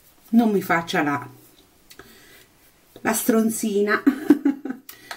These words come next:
Allora, visto che è un trucco dedicato alle, alle ragazze più giovani, vado a prendere una cipria, questa è di Catrice,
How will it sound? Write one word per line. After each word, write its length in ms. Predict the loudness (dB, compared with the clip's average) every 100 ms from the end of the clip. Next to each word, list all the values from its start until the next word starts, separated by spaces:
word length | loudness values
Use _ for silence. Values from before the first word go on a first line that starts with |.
| -6
Allora, 280 | -2 -2 4
visto 340 | 4 4 0
che 80 | 0
è 40 |
un 180 | -2 -4
trucco 400 | -6 -8 -4 -4
dedicato 760 | -2 -4 -4 -2 -4 -2 -2 0
alle, 580 | 0 0 0 0 -2
alle 200 | 2 2
ragazze 480 | 2 0 -2 -2 -6
più 200 | 0 0
giovani, 460 | 4 2 2 -2 -4
vado 180 | -4 -6
a 40 |
prendere 480 | -6 -2 0 0 0
una 180 | 0 -2
cipria, 480 | -2 -4 -2 -2
questa 260 | 0 -2 -2
è 40 |
di 160 | -4 -4
Catrice, 840 | -6 -2 -2 0 -4 2 4 4